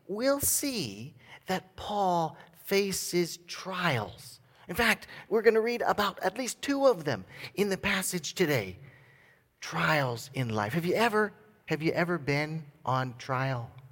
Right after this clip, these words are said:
Some of you, yeah. I'll never forget how it happened for me.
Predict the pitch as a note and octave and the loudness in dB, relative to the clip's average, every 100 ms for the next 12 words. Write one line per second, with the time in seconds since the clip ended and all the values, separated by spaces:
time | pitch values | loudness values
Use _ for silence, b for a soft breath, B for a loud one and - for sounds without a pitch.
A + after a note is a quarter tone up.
0 | - b b b b b b b - - | -20 b b b b b b b -20 -20
1 | _ _ _ - F#3+ G#3+ A#2+ F2 A#2+ F#3 | _ _ _ -6 -4 -2 -2 -2 0 0
2 | D#3 A#2+ B - - B3+ B3+ A#3 F3+ F3 | -2 -4 B -2 2 4 8 8 6 4
3 | F#3 E3+ D#3+ E3 D3+ F#3 C#3+ A#2+ C3 A3 | 4 4 4 4 4 2 0 -4 -2 0
4 | A3 | -2